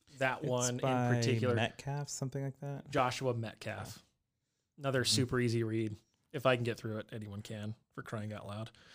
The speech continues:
Speaker 2: Yeah, it's a good one. Pick that
Speaker 1: Um,
Speaker 2: one up.
Speaker 1: and that just talks about set these lofty goals, have these numbers that you wanna hit, if it's in sales or, you know, however that applies to your life,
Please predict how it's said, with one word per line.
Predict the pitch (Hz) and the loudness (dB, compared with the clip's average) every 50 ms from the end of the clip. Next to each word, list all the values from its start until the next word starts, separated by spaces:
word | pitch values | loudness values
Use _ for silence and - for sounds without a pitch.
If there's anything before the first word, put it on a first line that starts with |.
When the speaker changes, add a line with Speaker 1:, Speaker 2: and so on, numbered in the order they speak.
| - - - - - - - | -20 -20 -20 -20 -12 0 4
Speaker 2:
Yeah, | 95 92 | 6 6
it's | 92 - - - | 6 4 0 -2
a | |
good | - - 98 | 0 0 2
one. | 101 95 87 92 92 - - - - _ _ | 4 2 2 0 -2 -6 -16 -20 -20 _ _
Pick | - 120 | 2 4
that | 123 123 120 104 | 4 6 6 4
Speaker 1:
Um, | 85 73 | 4 4
Speaker 2:
one | 98 95 95 | 0 0 0
up. | 95 - - _ - - | -2 -2 -6 _ -4 0
Speaker 1:
and | 165 147 156 | 2 4 4
that | 147 147 | 4 4
just | 151 139 - | 2 0 0
talks | - 135 123 120 - | 0 -2 -2 0 -2
about | 143 120 120 120 120 120 113 107 - _ _ _ _ _ _ _ _ _ _ _ _ _ _ _ | -2 0 0 0 2 0 -2 -4 -6 _ _ _ _ _ _ _ _ _ _ _ _ _ _ _
set | - - - 147 139 139 | 0 2 4 4 4 4
these | - 151 135 113 | 2 -2 -2 0
lofty | 123 127 123 123 - - 131 117 | 2 2 2 0 0 -4 -2 0
goals, | 120 117 120 123 123 117 113 | 2 2 4 4 2 2 0
have | - 123 120 123 123 | 0 0 0 0 0
these | 123 127 113 113 | 0 -2 -2 -2
numbers | 117 117 110 110 110 120 117 117 110 | -2 -2 -4 -2 -2 -2 -2 -2 -4
that | 123 123 | -4 -6
you | 123 117 117 117 117 117 | -4 -2 -2 -2 0 0
wanna | 113 110 110 110 117 120 123 120 | 0 0 0 0 0 0 0 -2
hit, | - - 123 117 120 127 - - _ | 0 0 2 2 2 0 -4 -10 _
if | - 127 - | -10 -4 -4
it's | 120 - - | -4 -4 -2
in | 117 110 | -2 -2
sales | - - 143 135 127 123 120 117 117 117 117 117 | 2 4 6 6 8 6 6 6 4 2 2 0
or, | 123 117 113 113 107 107 113 113 - - _ _ _ | 0 0 0 0 0 -2 -2 -4 -4 -12 _ _ _
you | 139 131 - | -6 -6 -4
know, | - 131 | -4 -4
however | 120 - 135 131 131 131 127 127 | 2 4 6 6 6 6 6 2
that | 120 117 113 | 2 2 0
applies | 117 - - 131 123 120 120 | -2 0 2 2 2 2 0
to | 117 117 | 0 -2
your | 113 110 | 0 0
life, | 117 117 123 120 117 117 - - - | 2 2 2 2 0 -2 -6 -10 -20